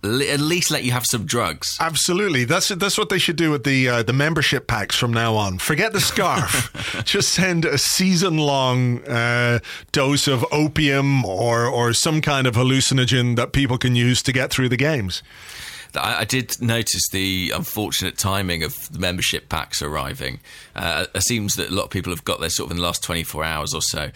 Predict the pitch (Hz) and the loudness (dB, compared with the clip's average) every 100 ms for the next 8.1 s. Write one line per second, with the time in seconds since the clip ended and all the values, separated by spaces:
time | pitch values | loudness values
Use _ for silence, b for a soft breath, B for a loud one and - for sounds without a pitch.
0 | B B 131 170 196 196 156 151 135 - | B B -2 0 0 -2 -2 0 -2 -4
1 | - 127 131 123 107 104 - 107 110 123 | -4 -2 0 0 -2 -4 -6 -2 0 0
2 | 95 - - - - - 87 92 87 87 | 0 -2 -2 -2 -2 -4 -2 -4 -2 0
3 | 127 139 131 104 - 90 - 87 92 76 | 2 2 2 2 0 -4 -4 -2 -2 -4
4 | - 90 104 117 113 107 98 95 98 - | -4 -4 -2 0 0 0 0 -2 -2 -2
5 | 104 - 90 87 87 87 - 95 80 73 | -2 -2 -2 -4 -4 -4 -2 -2 -2 -4
6 | B B B B - 82 82 82 - 85 | B B B B -6 -2 -2 -2 -4 -4
7 | 82 - 90 80 87 - 87 85 - - | -6 -6 -8 -6 -4 -4 -4 -6 -8 -8
8 | - | -8